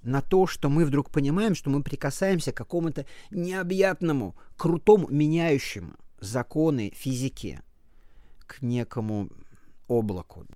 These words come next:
И мы к нему причастны. Это же офигеть как круто, что нам, я получил эту роль. Вот чуть-чуть прикоснуться. То есть жизнь коротка, искусство вечно. Или вот это вот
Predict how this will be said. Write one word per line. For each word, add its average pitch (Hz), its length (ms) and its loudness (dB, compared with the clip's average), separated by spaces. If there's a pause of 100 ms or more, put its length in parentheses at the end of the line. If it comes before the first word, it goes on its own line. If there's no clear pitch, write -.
(420)
И 127 80 2
мы 143 140 2
к - 80 -8
нему 151 240 2
причастны. 139 680 -2 (680)
Это 139 260 0
же 135 140 0
офигеть 151 500 2
как - 220 -2
круто, 165 600 0 (240)
что - 240 -8
нам, 175 380 2 (300)
я 143 200 2
получил 160 480 0
эту 135 220 -2
роль. 120 340 0
Вот 143 160 -2
чуть-чуть 202 340 0
прикоснуться. 165 720 0
То 131 100 -4
есть 117 140 -6 (120)
жизнь 160 300 2
коротка, 147 420 0
искусство - 380 -4
вечно. 139 360 0
Или 151 240 4
вот 147 220 4
это 156 220 2
вот 135 180 0